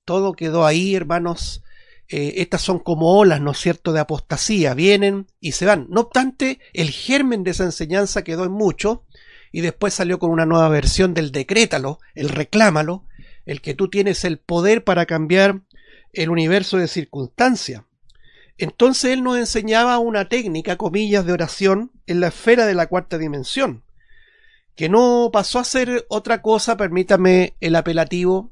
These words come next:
eh, una pomada, una pomada que muchos compraron y que muchos las enseñaron como la panacea en las iglesias evangélicas, ya que la oferta era,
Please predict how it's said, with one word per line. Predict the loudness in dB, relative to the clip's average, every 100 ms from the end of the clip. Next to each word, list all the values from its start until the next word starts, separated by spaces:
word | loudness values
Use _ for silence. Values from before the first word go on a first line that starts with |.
| -10
eh, | -8 -8 -12 -20 -6
una | 2 4 4
pomada, | 4 4 4 2 0 -4 -6
una | 0 2
pomada | 4 6 6 6 4
que | 0
muchos | 0 -2 -4
compraron | -4 -4 0 0 0 -6 -14 -20 -20 -20 -20 -20 -20 -20 -20 -16 -8
y | -2
que | 0 2
muchos | 0 0 2 0 -2
las | -4 -4 0
enseñaron | 0 0 -2 0 2 0
como | -2 0
la | 0 0
panacea | -2 -4 -6 0 2 2 -2 -10 _
en | -2
las | -2 -2
iglesias | -2 -2 -2 -4
evangélicas, | -4 -4 -4 -4 -4 -12 -18 -20 -20 _ _ _ _ _ _ _ _ _ _ _ 0
ya | 2
que | 4
la | 2
oferta | 2 -2 2 4
era, | 4 6 4 2